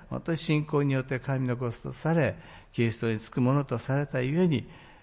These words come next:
世の人々はあなた方を憎むことがある、迫害することがあると言われたわけです。今日の三条の説教の中でも語られましたが、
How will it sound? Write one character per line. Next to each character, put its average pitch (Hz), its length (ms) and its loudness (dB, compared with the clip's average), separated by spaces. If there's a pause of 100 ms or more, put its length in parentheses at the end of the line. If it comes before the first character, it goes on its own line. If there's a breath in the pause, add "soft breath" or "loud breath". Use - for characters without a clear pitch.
(200 loud breath)
世 180 180 6
の 151 80 6
人 - 200 0
々 123 260 2
は 117 160 0
あ 117 60 0
な 135 120 4
た 202 120 0
方 185 300 2
を 107 160 2 (300 loud breath)
憎 117 320 2
む 165 120 2
こ 131 160 -4
と 123 160 -2
が 110 320 -2
あ 151 60 2
る、 127 180 -2 (960)
迫 120 280 2
害 135 200 4
す 143 160 -2
る 135 100 0
こ 135 120 -6
と 139 140 -2
が 127 200 -4
あ 165 100 4
る 147 140 0 (180)
と 175 120 -2
言 104 180 -2
わ 104 80 0
れ 113 80 -2
た - 140 -8
わ 95 140 -8
け - 80 -10
で 104 140 -14
す。 - 180 -14 (1200 loud breath)
今 165 120 12
日 127 60 10
の 147 280 4
三 120 300 4
条 120 140 4
の 113 100 2
説 123 260 -2
教 113 140 0
の 110 60 0
中 107 220 -2
で 131 120 -2
も 160 180 4
語 - 260 -2
ら 110 120 0
れ 107 60 -2
ま 107 120 -2
し - 80 -12
た 104 140 -6
が、 151 200 0